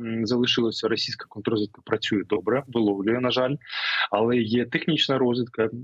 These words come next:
е, коли моніторяться ефіри, перемовини між ключовими особами, взламуються їх, а, пошта, месенджери. А, це супутникова розвідка. М,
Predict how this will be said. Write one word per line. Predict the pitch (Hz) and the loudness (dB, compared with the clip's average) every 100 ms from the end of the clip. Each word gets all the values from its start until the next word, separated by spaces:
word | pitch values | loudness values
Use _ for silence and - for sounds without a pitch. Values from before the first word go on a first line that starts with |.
| 127 | -2
е, | 110 | -2
коли | - 110 113 113 | 0 2 4 2
моніторяться | 110 117 110 123 120 - 135 | 2 0 2 2 2 -2 -2
ефіри, | - - 123 120 | -2 2 2 2
перемовини | 117 120 120 120 117 113 113 | 2 0 2 2 2 0 0
між | 113 - | 0 0
ключовими | 117 - 117 117 | 0 2 2 2
особами, | 117 - 113 110 110 110 | -2 0 0 2 -2 -2
взламуються | - 120 123 117 120 | 0 0 0 0 0
їх, | 113 117 - - - - | 0 0 -4 -14 -14 -2
а, | 113 110 - - | 2 2 0 -2
пошта, | 120 120 - - 113 | 0 2 0 0 -2
месенджери. | 110 113 - 113 104 117 113 113 113 - - - - - | 0 0 0 0 2 2 2 0 -2 -8 -8 -6 -4 0
А, | 107 110 110 110 110 110 - | 2 4 4 4 4 2 -2
це | 127 123 123 120 _ _ | 0 2 0 -2 _ _
супутникова | - 160 262 214 135 120 | -4 0 2 2 2 2
розвідка. | 120 107 104 - | 2 2 -2 -6
М, | 107 | -12